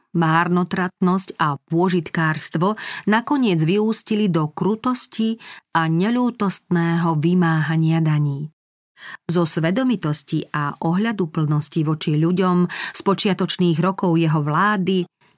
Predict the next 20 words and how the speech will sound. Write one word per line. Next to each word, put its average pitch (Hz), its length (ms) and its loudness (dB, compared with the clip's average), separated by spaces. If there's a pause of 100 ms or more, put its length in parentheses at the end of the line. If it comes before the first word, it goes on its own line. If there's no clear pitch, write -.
(120)
nezostalo 165 720 2 (160)
takmer 180 480 2
nič. 147 480 -2 (880)
Z 170 80 2
vladára 240 720 2
plného 202 480 4
múdrosti 208 960 2
a 156 160 0
milosrdenstva 180 1400 0
sa - 240 -4
stal 165 480 -2 (160)
tyran. 151 540 -2 (920)
Z 180 160 0
bohabojného 220 720 2
sudcu 190 640 -2
sa 175 160 -2
stal 165 400 -2
utláčateľ 196 1120 -2
a 170 240 0
krutovládca. 151 960 -2